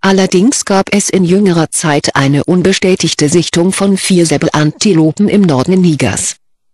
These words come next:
Paradoxerweise ist die in der Wildnis nicht mehr vorkommende Säbelantilope die zweithäufigste in Zoos gehaltene Antilope. Nur die Hirschziegenantilope ist noch häufiger vertreten.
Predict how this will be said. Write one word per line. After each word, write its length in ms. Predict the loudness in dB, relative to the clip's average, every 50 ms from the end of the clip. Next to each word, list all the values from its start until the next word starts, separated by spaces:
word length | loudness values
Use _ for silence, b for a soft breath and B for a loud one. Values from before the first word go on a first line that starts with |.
| _ _ _ _ _ _ _ _ _ _ -4
Paradoxerweise 1040 | -2 0 0 0 0 0 -2 -2 -2 -4 -2 -2 -2 0 0 0 0 2 2 2 0
ist 380 | 0 -2 -4 -4 -4 -6 -4 0
die 100 | 0 0
in 160 | 0 0 0
der 180 | 0 0 0
Wildnis 500 | 0 0 0 0 0 0 0 0 0 0 -2
nicht 260 | -2 -2 -2 -4 -2
mehr 260 | -2 0 0 0 0
vorkommende 680 | -2 0 0 0 0 0 0 0 0 2 2 2 0 0
Säbelantilope 1000 | 0 0 0 0 0 0 0 0 0 -2 0 0 0 2 2 0 0 -2 0
die 160 | 0 2 0 0
zweithäufigste 1040 | -2 -2 -2 0 0 0 0 -2 -2 0 0 0 0 0 -2 -4 -4 -2 -2 -2
in 240 | -2 0 0 0 0 -2
Zoos 320 | -2 -2 -2 -2 -2 -2
gehaltene 640 | -2 -2 0 0 0 -2 -2 -2 -2 0 0 0
Antilope. 680 | 0 -2 0 0 0 2 2 2 0 -2 -2 -6 -8 -8 -14 _ _ _ _ _ _ _ _ _ _ _ _ _ _
Nur 240 | 0 0 2 0 0
die 100 | 0 0
Hirschziegenantilope 1400 | 2 2 0 0 0 -2 -4 -2 -2 0 0 2 0 0 0 0 -2 0 0 0 2 2 0 0 0 -2 -2
ist 320 | -2 -2 -2 -2 -4 -2 -2
noch 220 | -2 -2 -2 -2
häufiger 480 | 0 0 0 0 -2 -2 -2 -2 -4 -2
vertreten. 680 | -2 -2 -4 -2 -2 -2 -2 -2 -2 -2 -4 -4